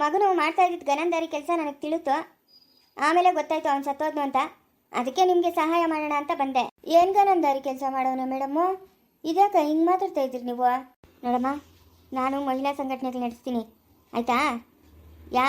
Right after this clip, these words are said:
ಹೆಣ್ಣಿಗೆ ಏನೇ ತೊಂದ್ರೆ ಆದ್ರೂ ನಾನ್ ಮಾತ್ರ ಸಹಿಸಲ್ಲ. ನನಗ್ ಗೊತ್ತಾಯ್ತು ನಿನ್ ಮಗನ್ ಸತ್ತೋದ್ನು ಅಂತ. ಅಯ್ಯೋ ಪಾಪ ಅಂತ ಎರಡ್ ಲಕ್ಷ ರೂಪಾಯಿ ಕೊಟ್ಟಿದ್ದೀನಿ, ಬದುಕಲ್ರಿ. ಯಾವ್ದೇ ಒಂದ್ ಹೆಣ್ಣಿಗೆ ಅನ್ಯಾಯ ಆದ್ರೂ ನಾನ್ ಮಾತ್ರ ಸುಮ್ನೆ ಇರಲ್ಲ,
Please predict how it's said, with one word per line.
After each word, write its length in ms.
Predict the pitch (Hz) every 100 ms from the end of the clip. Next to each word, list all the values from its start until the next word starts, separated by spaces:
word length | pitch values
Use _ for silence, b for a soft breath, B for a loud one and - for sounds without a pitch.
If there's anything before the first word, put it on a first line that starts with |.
| 285
ಹೆಣ್ಣಿಗೆ 280 | 277 311 277
ಏನೇ 120 | 302 311
ತೊಂದ್ರೆ 180 | 294 277
ಆದ್ರೂ 160 | 269 311 262
ನಾನ್ 140 | 277 277
ಮಾತ್ರ 140 | 285 285
ಸಹಿಸಲ್ಲ. 320 | 269 262 254 220 - _ _ _ _ _ -
ನನಗ್ 200 | 269 285
ಗೊತ್ತಾಯ್ತು 360 | 285 339 320 277 247
ನಿನ್ 140 | 269 262
ಮಗನ್ 200 | 285 320
ಸತ್ತೋದ್ನು 320 | 262 302 294
ಅಂತ. 140 | 277 247 254 - - - -
ಅಯ್ಯೋ 180 | 277 349 339
ಪಾಪ 140 | 302 320
ಅಂತ 120 | 311 254 302 339
ಎರಡ್ 140 | 285 285
ಲಕ್ಷ 140 | 277
ರೂಪಾಯಿ 180 | - 320
ಕೊಟ್ಟಿದ್ದೀನಿ, 360 | 320 294 269 240 - - - 247
ಬದುಕಲ್ರಿ. 440 | 302 311 349 311 233 - - _ -
ಯಾವ್ದೇ 280 | 269 302 320 339
ಒಂದ್ 140 | 294 285 277
ಹೆಣ್ಣಿಗೆ 260 | 302 339 277
ಅನ್ಯಾಯ 320 | 302 330 311
ಆದ್ರೂ 180 | 302 320 269
ನಾನ್ 160 | 285 311
ಮಾತ್ರ 160 | 285 302
ಸುಮ್ನೆ 160 | 285 269 254
ಇರಲ್ಲ, 180 | 233